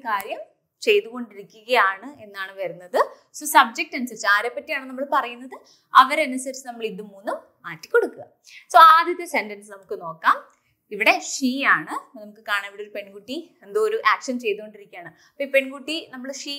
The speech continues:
എന്ന് തൽക്കാലം അഭിസംബോധന ചെയ്തു. ഓക്കെ, ഈ കുട്ടി എന്താണ് ചെയ്യുന്നത്? കരഞ്ഞുകൊണ്ടിരിക്കുകയാണ്. So she ഇവിടെ already എഴുതി. അപ്പൊ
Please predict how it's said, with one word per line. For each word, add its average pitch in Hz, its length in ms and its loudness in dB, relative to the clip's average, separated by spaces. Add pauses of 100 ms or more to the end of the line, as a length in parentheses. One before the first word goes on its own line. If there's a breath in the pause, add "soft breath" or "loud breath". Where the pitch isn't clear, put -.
(100)
എന്ന് 277 240 -12
തൽക്കാലം 269 440 -4
അഭിസംബോധന 247 720 -10
ചെയ്തു. 175 240 -4 (460 soft breath)
ഓക്കെ, 320 180 0 (320)
ഈ 285 120 -10
കുട്ടി 302 280 -2
എന്താണ് 294 340 -2
ചെയ്യുന്നത്? 269 380 -8 (460)
കരഞ്ഞുകൊണ്ടിരിക്കുകയാണ്. 233 1080 0 (360)
So 247 60 0 (140)
she 302 140 -2 (120)
ഇവിടെ 302 220 6
already 247 400 2
എഴുതി. 196 240 -6 (140)
അപ്പൊ - 140 -14